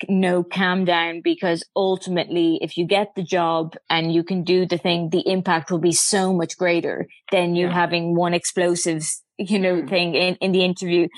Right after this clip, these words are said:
Speaker 1: And
Speaker 2: Yeah.
Speaker 1: that's not, eh, that's not everyone's style. And I respect, uh, peop-, now there's times to be explosive. Don't get me wrong.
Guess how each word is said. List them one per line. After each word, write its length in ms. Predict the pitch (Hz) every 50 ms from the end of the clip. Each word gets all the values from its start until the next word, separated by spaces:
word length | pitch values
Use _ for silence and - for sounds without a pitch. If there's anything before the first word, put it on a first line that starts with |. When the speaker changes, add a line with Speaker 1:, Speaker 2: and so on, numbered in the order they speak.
| - - - - - - - - -
Speaker 1:
And 100 | 196 185
Speaker 2:
Yeah. 60 | 190
Speaker 1:
that's 240 | 202 202 208 - -
not, 240 | 254 233 233 226 -
eh, 120 | 196 202 202
that's 300 | 208 214 226 220 - -
not 180 | 233 220 220 -
everyone's 920 | - 190 190 190 196 202 202 190 185 175 175 180 175 175 170 - - - - - - - - _ _ _ _ _ _ _ _ - -
style. 360 | - - - 175 175 170 165 175
And 140 | 170 175
I 60 | 180 180
respect, 640 | 180 175 175 165 - - - 185 185 190 - - - - - - - -
uh, 200 | 170 165 160 160
peop-, 220 | - 196 170 -
now 160 | 190 190 185 170
there's 200 | 165 180 156 -
times 300 | - 180 170 175 165 -
to 80 | 170
be 80 | 170 165
explosive. 540 | 160 156 - - 151 151 156 - 156 147 147
Don't 200 | - 160 160 156
get 140 | - 151 -
me 80 | 151 151
wrong. 260 | 147 143 143 156 165